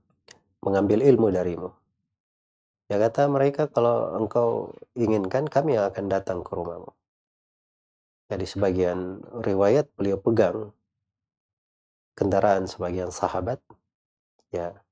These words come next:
beliau berjalan menuntunnya. Ketika mereka tanya, "Kenapa engkau seperti ini?" Kata Pak Ibnu Abbas, "Demikian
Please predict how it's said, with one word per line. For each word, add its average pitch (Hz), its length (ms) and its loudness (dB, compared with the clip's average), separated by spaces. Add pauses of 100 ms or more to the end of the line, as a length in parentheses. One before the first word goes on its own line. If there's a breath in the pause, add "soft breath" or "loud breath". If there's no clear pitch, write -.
(140)
beliau 95 160 -8
berjalan 95 480 0
menuntunnya. 90 640 -2 (1900)
Ketika 95 320 -4
mereka 92 320 0
tanya, 104 320 2
"Kenapa 127 320 0
engkau 101 160 -2
seperti 90 480 -8
ini?" 117 80 -6
Kata 104 480 -2
Pak 101 240 -4
Ibnu 104 240 -4
Abbas, 107 400 -6
"Demikian 117 640 2